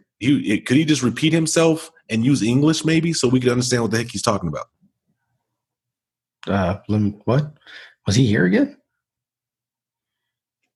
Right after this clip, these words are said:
Speaker 1: Yes.
Speaker 2: Hmm.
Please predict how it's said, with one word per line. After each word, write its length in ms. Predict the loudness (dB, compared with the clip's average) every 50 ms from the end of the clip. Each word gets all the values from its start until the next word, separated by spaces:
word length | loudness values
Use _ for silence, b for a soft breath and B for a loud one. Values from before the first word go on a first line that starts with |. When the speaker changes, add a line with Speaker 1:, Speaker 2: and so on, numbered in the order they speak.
| _ _ _ _ _ _ _ _ _ _ _ _ _ _ _ _ _ _ _ _ _ _ _ _ _
Speaker 1:
Yes. 920 | -8 -4 0 2 2 2 2 0 -2 -4 -4 -2 -2 -2 -4 -6 -10 -14 _ _ _ _ _
Speaker 2:
Hmm. 160 | 0 2 2